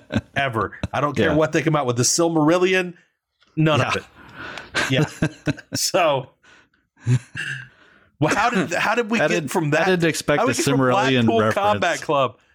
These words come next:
Speaker 1: Yeah.
Speaker 2: No. I, I, I
Speaker 1: So
Speaker 2: decided I was
Speaker 1: Regal's
Speaker 2: definitely
Speaker 1: goodbye
Speaker 2: gonna
Speaker 1: was
Speaker 2: throw that in.
Speaker 1: slightly
Speaker 2: That's
Speaker 1: better
Speaker 2: right.
Speaker 1: than that.
Speaker 2: So,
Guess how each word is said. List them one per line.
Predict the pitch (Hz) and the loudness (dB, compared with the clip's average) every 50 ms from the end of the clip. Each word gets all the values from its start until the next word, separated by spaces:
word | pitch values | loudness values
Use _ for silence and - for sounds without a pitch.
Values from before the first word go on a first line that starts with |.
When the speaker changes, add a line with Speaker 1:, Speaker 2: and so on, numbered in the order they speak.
| _ - | _ -2
Speaker 1:
Yeah. | 110 110 104 92 143 | -2 -2 0 0 -2
Speaker 2:
No. | 156 165 156 139 - - - _ _ - - - - - - - | 0 0 0 -2 -4 -6 -14 _ _ -20 -20 -16 -14 -12 -8 -4
I, | - 131 151 | -2 0 0
I, | 151 147 139 143 | 0 0 0 -2
I | 143 | -2
Speaker 1:
So | 135 - 143 143 143 | -2 -4 -4 -4 -2
Speaker 2:
decided | 123 - - 156 151 | -2 -2 0 0 0
I | 147 | 2
was | 151 180 | 2 2
Speaker 1:
Regal's | 190 190 190 175 147 | 2 2 2 0 0
Speaker 2:
definitely | 139 135 139 | 0 0 0
Speaker 1:
goodbye | 131 147 139 139 | 0 0 2 2
Speaker 2:
gonna | 139 123 | 2 2
Speaker 1:
was | 120 110 | 2 2
Speaker 2:
throw | 131 131 | 0 0
that | 123 123 120 127 | 0 2 2 2
in. | 127 | 2
Speaker 1:
slightly | 131 131 131 131 120 123 131 127 123 120 | 2 2 2 0 0 2 2 4 4 4
Speaker 2:
That's | 123 - - 110 | 2 2 2 0
Speaker 1:
better | 107 120 | 0 0
Speaker 2:
right. | 117 113 107 | 0 0 0
Speaker 1:
than | 104 101 101 | 0 2 2
that. | 95 90 82 78 71 - - - - _ _ _ _ _ _ _ _ _ - | 2 0 0 -2 -6 -8 -12 -16 -20 _ _ _ _ _ _ _ _ _ -6
Speaker 2:
So, | - - - 226 226 214 208 180 160 - | -4 -2 0 0 2 0 0 -2 -4 -10